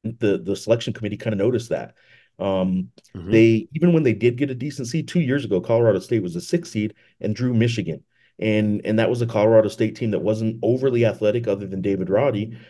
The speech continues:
Speaker 1: and Isaiah Stevens. Um, and, and Michigan was, was playing, uh, certainly much better. Um, but yeah, the, they, that was about one of the few, that was one of the few times that they were actually seeded higher, um, in that run of oh and twelve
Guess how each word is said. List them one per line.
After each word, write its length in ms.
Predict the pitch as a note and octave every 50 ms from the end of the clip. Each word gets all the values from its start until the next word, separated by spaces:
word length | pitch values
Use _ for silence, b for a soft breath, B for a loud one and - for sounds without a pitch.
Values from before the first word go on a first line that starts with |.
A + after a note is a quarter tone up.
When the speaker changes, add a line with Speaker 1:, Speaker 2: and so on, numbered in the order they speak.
| B B -
Speaker 1:
and 100 | G2+ G2+
Isaiah 300 | G2+ G2 G2+ G#2 G2 -
Stevens. 520 | - - E3+ F#3 F3 G#2+ G2+ G2+ F#2+ - B B B B B _
Um, 320 | - - G#2 G#2 G#2 G2+ G#2+
and, 140 | G#2+ G#2+
and 320 | - F#2 A2+ A2+ A2+ A2 G#2+
Michigan 420 | B2 B2+ - A#2+ A2+ B2 A#2 A2+
was, 160 | A2 G#2+ A2+
was 180 | A2+ - A2 A2
playing, 560 | - - B2 A2 A2 A2 G#2+ G2+ G#2+ A2 A#2 - -
uh, 60 | - - _ -
certainly 320 | - - C#3+ B2+ G2 A2
much 280 | A2 G2+ G2 F#2+ - F#2
better. 380 | F2 G2 F#2+ G2+ G2+ G#2 A2 b b b b _ -
Um, 260 | - F#2+ F#2+ F#2+ F#2+ G2
but 180 | G2 G#2 -
yeah, 220 | G#2+ A2 F2+ E2 F2
the, 220 | F2+ G2 G2+ F#2 - -
they, 460 | _ A#2 A2+ A#2 A#2 A#2 A2+ A2 A2 b b b b b b b b b _ _ _ _ _ _ _ _ _ _ _ _
that 160 | - B2+ B2+ D3+
was 140 | E3+ E3
about 300 | C3 A#2 A#2 B2 B2+ -
one 100 | F#2 B2
of 60 | A#2+ G#2
the 60 | G2+
few, 200 | - _ A#2+ A#2+ -
that 120 | B2+ B2+
was 100 | C3+ B2
one 140 | B2+ C#3+ C#3+
of 60 | C3
the 60 | A2+
few 200 | A2+ - B2 C3
times 260 | B2+ - A#2+ A#2 A2+
that 80 | A2+ G2
they 80 | A2 G#2
were 120 | G2+ G2+
actually 240 | G2 G2+ - - F2+
seeded 280 | - - A2 G2 F#2
higher, 420 | - - F#2 F#2 G2+ A#2+ C3 B2 b b b b b b b -
um, 260 | G#2 G#2 G#2 G2+ G2+
in 160 | - - A2
that 220 | A2 A2 G#2+ - -
run 200 | G2+ G#2+ A2 A2
of 140 | A2 F2+ F#2 -
oh 180 | - G#2+ G#2+
and 100 | G#2 G2
twelve 380 | F#2 - G#2+ G2+ G#2+ A#2+ C3 -